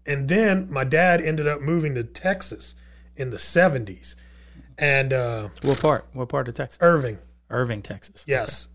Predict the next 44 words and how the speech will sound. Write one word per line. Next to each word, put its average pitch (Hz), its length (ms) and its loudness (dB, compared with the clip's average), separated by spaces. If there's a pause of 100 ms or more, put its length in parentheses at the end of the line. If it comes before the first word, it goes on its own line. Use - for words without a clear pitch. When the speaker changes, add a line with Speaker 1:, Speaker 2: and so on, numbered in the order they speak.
Speaker 2:
Okay. 143 100 -6
Speaker 1:
And 131 340 -4
then 143 160 2
ultimately 143 540 0
into 123 240 -2
the 117 100 -6
colony. 143 560 -2 (1200)
And, 131 280 -4
uh, 117 280 -2 (640)
it 165 140 -4
was 135 140 -4
horrible 135 440 0 (500)
because 143 280 0
here 170 140 6
I 175 80 6
was 156 200 6
at, 143 220 0
like, 131 300 -2
you 143 60 -2
know, 120 220 -4
eleven, 131 500 -2 (240)
twelve 156 320 0
years 127 220 -4
old, 143 380 4 (300)
and 127 120 0
they 175 120 6
had 139 140 4
never 135 220 2
seen 156 200 2
a 170 40 4
black 214 320 6
person. 135 340 2 (640)
Speaker 2:
Mm, 104 320 -8
Speaker 1:
Or 104 40 -12
Speaker 2:
from 160 240 4
Speaker 1:
at - 80 6
Speaker 2:
New-, - 40 8
Speaker 1:
least 214 240 6
Speaker 2:
from 185 100 6
Speaker 1:
felt 240 180 6
Speaker 2:
New 151 60 6
Speaker 1:
like 147 140 8
Speaker 2:
York 151 380 6
Speaker 1:
that. 120 100 -18